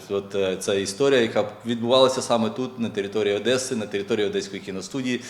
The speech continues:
І присвячена тому, як Олександр Петрович Довженко, приїхавши в Одесу у двадцять шостому році,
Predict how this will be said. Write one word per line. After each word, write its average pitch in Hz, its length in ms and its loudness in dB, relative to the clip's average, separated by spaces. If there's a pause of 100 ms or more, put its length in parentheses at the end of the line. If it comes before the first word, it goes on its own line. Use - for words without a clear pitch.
(360)
І 107 200 -4
присвячена 107 600 0
тому, 123 220 2
як 101 180 2 (160)
Олександр 131 460 -4
Петрович 123 300 -2
Довженко, 107 540 -2
приїхавши 92 580 -10
в 85 80 -10
Одесу 92 360 -4
у 82 40 -10
двадцять 82 200 -12
шостому 135 420 -2
році, 113 280 0